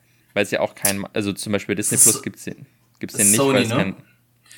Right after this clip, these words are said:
Speaker 1: es ist ein, genau, es ist ein Sony-Film. Also auch da hat Marvel, glaub ich, gar nichts mit am Hut. Ja, auf Netflix ist das schon mal nicht. Ähm, aber Prime vielleicht?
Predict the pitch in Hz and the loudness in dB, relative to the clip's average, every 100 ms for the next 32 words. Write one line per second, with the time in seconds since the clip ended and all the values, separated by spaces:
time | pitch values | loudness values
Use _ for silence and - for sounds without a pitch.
0 | - - - 113 127 113 107 104 104 110 | -20 -10 -6 -6 -2 0 2 0 -2 -2
1 | 113 117 120 131 110 104 101 104 - 107 | -2 -2 -4 -2 -2 -2 0 -2 0 -2
2 | 104 107 107 104 98 - 101 127 - 123 | 0 0 0 -2 -4 -4 -2 -2 -4 -4
3 | 123 123 - _ - - - - 101 104 | -4 -4 -10 _ -20 -20 -20 -4 -4 0
4 | 107 - 104 110 101 - 95 104 - _ | -2 -2 -8 -8 -10 -8 -8 -8 -12 _
5 | _ _ _ - 104 95 95 104 _ _ | _ _ _ -8 -4 -4 -4 -8 _ _
6 | _ _ - _ _ - 95 95 92 - | _ _ -20 _ _ -6 -4 -2 -4 -10
7 | _ _ _ _ _ - 98 101 - 107 | _ _ _ _ _ -6 -4 -4 -4 -8
8 | 104 - | -8 -12